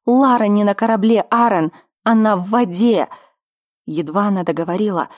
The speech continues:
на море поднялась новая волна, и бушующий вал воды и пены внес в пещеру маленькую фигурку.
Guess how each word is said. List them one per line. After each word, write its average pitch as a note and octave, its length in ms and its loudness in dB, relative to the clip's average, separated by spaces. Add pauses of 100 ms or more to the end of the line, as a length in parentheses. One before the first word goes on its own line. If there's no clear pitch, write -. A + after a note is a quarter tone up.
(320)
на F#3 160 0
море A#3+ 280 0
поднялась F#3+ 600 -4
новая E3+ 420 -2
волна, D#3 480 -2 (200)
и F#3+ 100 -8
бушующий E3 680 -4
вал E3 340 -2
воды D#3 360 -2
и D#3+ 100 -4
пены F#3+ 420 -2
внес F3 360 -2
в - 120 -20
пещеру A3 460 -4
маленькую G3+ 600 -2
фигурку. D#3+ 720 -4